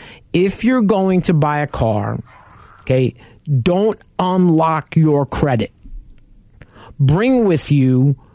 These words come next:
your password and your login so that you can go in and do it,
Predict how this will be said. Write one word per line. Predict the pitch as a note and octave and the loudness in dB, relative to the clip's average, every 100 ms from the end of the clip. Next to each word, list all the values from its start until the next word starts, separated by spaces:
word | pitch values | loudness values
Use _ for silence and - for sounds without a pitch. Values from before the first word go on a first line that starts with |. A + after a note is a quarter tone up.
| - - | -16 -2
your | D3 D#3+ | 0 0
password | - G3+ A#3 - - C#3+ B2+ C#3 D3 - - - _ _ | 0 0 0 -2 0 0 2 0 -2 -6 -20 -20 _ _
and | F#3+ G#3+ A#3+ C4 A3 - _ | -4 0 0 0 -2 -8 _
your | E3+ G#3 G3+ G3 F#3+ E3 _ _ - - | 2 4 2 2 -2 -6 _ _ -12 -2
login | D3+ G#3+ B3+ D#3 C#3 D3 D#3+ - C3+ | 0 2 0 0 2 2 0 -4 -8
so | - F#3+ | -2 0
that | F3 | 2
you | F3+ G3 G3+ | 2 2 2
can | A3 G3 | 2 2
go | F3+ F#3 G#3+ | 2 2 2
in | B3+ F#3 C#3+ - - - - - | 2 0 0 -4 -20 -20 -20 -6
and | E3+ D#3 | 0 2
do | D3+ C#3 | 2 2
it, | G#2 - | -2 -6